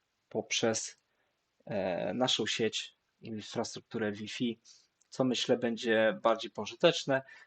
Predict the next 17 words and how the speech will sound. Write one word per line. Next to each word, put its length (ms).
gdyż 260
wtedy 220
nie 100
jesteśmy 400
przywiązani 720
do 140
miejsca 420
instalacji 680
skanera, 560
natomiast 680
możemy 400
sobie 300
go 120
umieścić 460
w 40
dowolnym 520
miejscu, 480